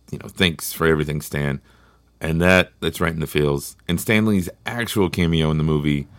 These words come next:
is probably my favorite, even though it raises a bunch of continuity questions. But, but don't geek out. I mean, don't, don't nerd on it. Just enjoy it. And 'cause it's kind of a Kevin Smith cameo also, uh, even though he's not in the movie. I don't know.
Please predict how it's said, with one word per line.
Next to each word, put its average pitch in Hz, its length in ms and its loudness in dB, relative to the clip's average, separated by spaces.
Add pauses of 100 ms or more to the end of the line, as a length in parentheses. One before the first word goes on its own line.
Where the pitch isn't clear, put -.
(440)
is 85 180 2
probably 95 300 4
my 80 180 0
favorite, 73 400 4
even 110 180 -2
though 123 120 0
it 107 60 -2
raises 107 340 2
a 104 40 0
bunch 98 280 0
of 95 280 -6 (640)
continuity 104 560 4
questions. 90 400 0
But, 98 120 -2
but 92 180 -2
don't 117 260 0
geek 98 240 -2
out. 85 260 2
I 92 60 -6
mean, 85 160 0
don't, 104 260 2 (1000)
don't 107 260 0
nerd 87 480 4 (160)
on 80 200 -2
it. 67 100 -4 (500)
Just 95 160 -2
enjoy 90 400 4
it. - 160 2 (520)
And 82 580 0
'cause 85 160 -6
it's 82 100 -10
kind 92 200 0
of 76 120 2
a 73 60 -8 (260)
Kevin 113 200 -2
Smith 95 260 -2
cameo 80 380 -6
also, 76 580 -4 (200)
uh, 78 180 -2
even 82 200 -4
though 78 180 -6
he's 82 260 -6
not 80 200 0
in 80 60 -2
the 78 60 -2
movie. 76 320 -2
I 90 80 0
don't 87 100 2
know. 78 100 -2